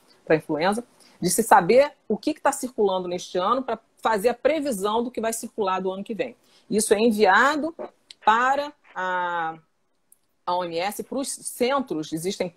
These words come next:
laboratórios no mundo onde isso aí é congregado, e se estabelece quais são as cepas para as quais vão fazer vacina, quais são os influenza para os quais vão se fazer vacinas pro ano seguinte. Então, a vacina do hemisfério norte é uma,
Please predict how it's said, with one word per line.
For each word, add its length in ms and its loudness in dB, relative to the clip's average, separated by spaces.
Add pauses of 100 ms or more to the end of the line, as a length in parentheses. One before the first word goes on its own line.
laboratórios 680 6
no 100 -12
mundo 460 -8
onde 220 0
isso 140 -4
aí 300 0 (180)
é 240 2 (200)
congregado, 840 4 (300)
e 80 -2
se 140 -4
estabelece 720 0
quais 220 -4
são 340 0
as 120 -2
cepas 640 -2
para 180 4
as 160 -2
quais 280 2
vão 180 -4
fazer 340 -4
vacina, 540 -6 (260)
quais 220 4
são 160 -6
os 120 -4
influenza 800 -2 (140)
para 160 -2
os 120 -12
quais 300 -2
vão 100 -10
se 120 -14
fazer 280 -2
vacinas 600 -4
pro 280 4
ano 200 4
seguinte. 540 -2 (540)
Então, 220 2
a 60 8
vacina 420 4
do 100 4
hemisfério 460 0
norte 300 0
é 60 4
uma, 420 0